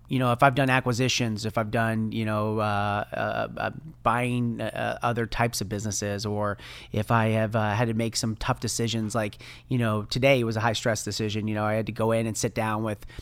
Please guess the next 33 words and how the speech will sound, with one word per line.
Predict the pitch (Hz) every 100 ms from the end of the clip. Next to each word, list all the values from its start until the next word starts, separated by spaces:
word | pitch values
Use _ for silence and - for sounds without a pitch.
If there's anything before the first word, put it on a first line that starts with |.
| - -
uh, | 113 110 110 120
you | 127
know, | 120
Max's, | 123 127 - 143 131 - - - -
uh, | 117 107
my | 113 123
middle | 135 135
child's, | - 156 147 127 - -
you | 127
know, | 107 113 120 123
uh, | 120 117 - 123
like, | 123 -
therapist. | 175 180 101 95
And | 104
I |
sat | 104 123
down | 127 131 165
and, | 101 95 -
you | 110
know, |
Max | 110 123 123
has | 120
got | 117
a |
severe | 104 - 110 107 135 160
case | - 117 113
of | 107
A | 104
D | 107 110
H | 107 -
D. | 147 151 80 - - - - - - - - -
And, | 127 127 123 117
uh, | 117 110